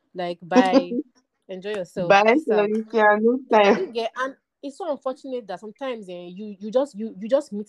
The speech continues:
Speaker 1: the, those types, and then because they're so nice, you actually like them, not knowing that you're in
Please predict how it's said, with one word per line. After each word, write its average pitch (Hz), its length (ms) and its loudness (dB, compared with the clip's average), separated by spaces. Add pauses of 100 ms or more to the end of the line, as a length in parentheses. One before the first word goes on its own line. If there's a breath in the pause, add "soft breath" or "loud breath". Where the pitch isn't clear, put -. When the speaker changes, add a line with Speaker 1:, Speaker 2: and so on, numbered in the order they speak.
(160)
Speaker 1:
the, 170 140 -14
those 196 220 -6
types, 165 340 -10
and 165 120 -14
then 165 200 -10
because 226 240 -6
they're 185 80 -8
so 208 100 -12
nice, 175 320 -10
you 190 60 -10
actually 208 280 -12
like 165 220 -12
them, 156 200 -14 (500)
not 285 200 -4
knowing 233 140 -6
that 190 140 -6
you're 170 120 -10
in 208 140 -10